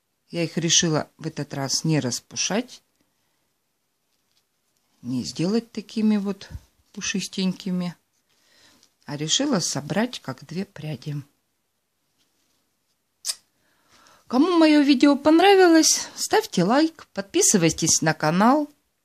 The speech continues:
Впереди вз-, ждет много всего интересного. Кому нужны вот такие вот ссылочки, э, картиночки, переходите по ссылке, скачивайте. Еще раз скажу, что там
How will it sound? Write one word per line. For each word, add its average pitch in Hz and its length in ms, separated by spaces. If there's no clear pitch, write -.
Впереди 180 280
вз-, 156 260
ждет 151 380
много 247 360
всего 220 420
интересного. 156 1120
Кому 302 300
нужны 330 400
вот 294 220
такие 285 440
вот 277 180
ссылочки, - 680
э, 175 520
картиночки, 214 840
переходите 370 580
по 233 160
ссылке, 277 560
скачивайте. 165 880
Еще 381 240
раз 370 140
скажу, 294 420
что 170 240
там 466 380